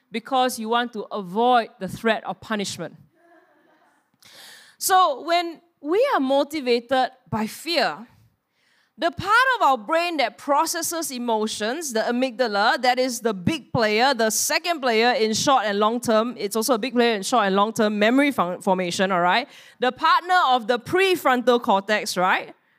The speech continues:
When it comes to regulating our limbic link, can you remember this from the last two lessons, right? And therefore, it controls our decision making and E Q. Listen, when we are in fear, our brain goes haywire.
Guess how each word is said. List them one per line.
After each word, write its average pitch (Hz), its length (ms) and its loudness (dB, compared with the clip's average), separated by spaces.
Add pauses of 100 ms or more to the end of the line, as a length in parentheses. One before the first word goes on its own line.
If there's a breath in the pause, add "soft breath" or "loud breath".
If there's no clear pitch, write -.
When 226 120 2
it 240 60 2
comes 262 260 0
to 220 120 0
regulating 220 560 0
our 208 100 2
limbic 202 340 -2
link, 196 260 -6
can 202 100 0
you 214 80 2
remember 208 320 0
this 214 240 2
from 202 140 2
the 196 60 4
last 202 280 2
two 240 100 6
lessons, 220 420 2
right? 240 300 2 (840 loud breath)
And 285 180 0
therefore, 370 680 2 (140)
it 277 140 -4
controls 302 420 2
our 247 160 4
decision 330 760 0
making 302 360 -2
and 220 100 -4
E 269 140 -2
Q. 294 240 -6
Listen, 294 300 -6
when 262 180 -4
we 349 340 -2
are 240 140 -2
in 208 160 -6
fear, 247 460 0
our 202 160 -4
brain 233 360 -4
goes 208 360 -8
haywire. 165 720 -10